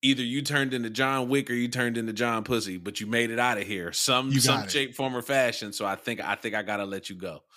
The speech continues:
Speaker 1: Um, but I re-, I respect everybody's answer in this exercise. Like, I just think it, again,
Speaker 2: <laughs>
Speaker 1: like, it was a wild question to ask. I had to open some folks' brains up, but, you know, kinda in this same vein, but on the opposite spectrum of this, the, the other thing that I wanted to talk about last week was,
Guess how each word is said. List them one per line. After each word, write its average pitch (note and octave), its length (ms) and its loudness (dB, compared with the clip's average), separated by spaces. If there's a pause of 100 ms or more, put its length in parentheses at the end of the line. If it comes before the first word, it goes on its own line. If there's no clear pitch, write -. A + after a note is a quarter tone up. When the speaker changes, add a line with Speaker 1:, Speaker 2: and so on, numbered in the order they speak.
(280)
Speaker 1:
Um, F2+ 240 -10
but C#3+ 120 0
I D#3+ 60 6
re-, F#3 120 -4
I - 120 2
respect A3+ 380 -2
everybody's G#3 440 -4
answer A3 280 -4
in B2+ 60 -2
this G#2+ 160 -4
exercise. F2 540 -6
Like, F#2+ 140 -2
I B2+ 100 4
just A2+ 200 -8
think B2+ 200 4
it, A#2 120 2
again, A#2 380 4
Speaker 2:
<laughs> - 20 -4
Speaker 1:
like, G2 300 -2 (460)
it B2+ 80 2
was A2+ 160 -2
a G2+ 60 2
wild A#2 400 2
question A2+ 320 -4
to A2 60 -6
ask. G#2 280 -2
I G2 80 -4
had G#2 220 0
to E2+ 60 -8
open G2+ 220 -6
some G2+ 160 -8
folks' G2+ 280 -6
brains G2+ 480 -6
up, E2+ 200 -8
but, - 320 0 (180)
you A2+ 160 -4
know, G2+ 200 -2
kinda G2+ 440 -4 (440)
in A#2+ 240 0
this A2+ 200 0
same A#2 300 0
vein, A#2 400 2
but G2 220 -6
on A2 180 -2
the G2 160 -6
opposite G2+ 440 -2
spectrum - 440 0
of G2+ 180 2
this, G2+ 260 2
the, G2+ 120 -2
the G2 120 2
other G2+ 160 0
thing G#2 220 -2
that G2 100 0
I F#2+ 60 2
wanted G2 280 -2
to - 40 -6
talk G2 140 2
about F#2 240 2
last F#2 320 0
week G2 280 -2
was, F#2 220 -4